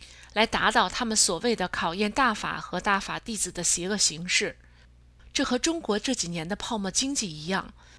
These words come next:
表面上发展，想让世界认同邪党政权，从而维持迫害大法的形式。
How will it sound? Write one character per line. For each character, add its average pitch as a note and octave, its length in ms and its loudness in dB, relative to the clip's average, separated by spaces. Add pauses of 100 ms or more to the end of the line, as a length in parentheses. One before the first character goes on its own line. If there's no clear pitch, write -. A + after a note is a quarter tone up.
(120)
表 A3 160 8
面 C4+ 160 2
上 A#3 160 4
发 D4+ 240 0
展， E3+ 320 -4 (300)
想 G#3+ 200 6
让 A#3 160 6
世 B3 220 6
界 A3 160 4
认 B3 220 2
同 F3+ 200 -6
邪 G#3 300 2
党 F3 240 -4
政 A3 200 -4
权， - 400 0 (280)
从 A#3+ 240 2
而 C4 100 4
维 G#3 200 2
持 - 220 4
迫 - 180 -4
害 F#3 180 -4
大 F#3+ 180 -4
法 - 200 -8
的 - 80 -12
形 - 300 -2
式。 F3 300 0